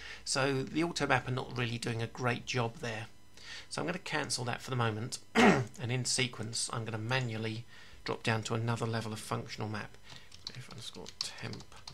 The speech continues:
I'm going to bring in the whole of the input card. Oh, that's not typing anything. Let's try that again. Okay, that's typing now. Let's collapse that. Let, let me type yes equals F underscore temp.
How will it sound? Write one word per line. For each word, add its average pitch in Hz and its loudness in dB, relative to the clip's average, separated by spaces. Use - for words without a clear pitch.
I'm 127 -8
going 110 -4
to - -10
bring 127 0
in 113 0
the 113 0
whole 147 2
of 123 -6
the 131 -4
input 120 -2
card. 117 2
Oh, 117 -4
that's 117 -8
not 117 -8
typing 113 -6
anything. 110 -8
Let's - -6
try 110 -6
that 107 -6
again. 107 -8
Okay, 120 -4
that's 123 -4
typing 117 -8
now. 120 -6
Let's - -8
collapse - -10
that. 120 -8
Let, 117 -8
let 113 -8
me 131 -8
type 110 -4
yes - -6
equals - -10
F 127 -8
underscore - -8
temp. - -4